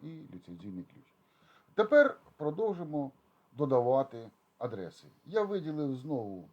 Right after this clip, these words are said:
ту кількість електронних адрес, скопіював,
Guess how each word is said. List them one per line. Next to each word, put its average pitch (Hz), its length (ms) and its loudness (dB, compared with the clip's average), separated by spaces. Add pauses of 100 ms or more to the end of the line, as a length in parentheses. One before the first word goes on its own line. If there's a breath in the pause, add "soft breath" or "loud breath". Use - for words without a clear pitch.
(500)
ту 139 140 -4
кількість 117 540 -8
електронних 117 520 -8
адрес, 107 460 -6 (680 soft breath)
скопіював, 131 760 -2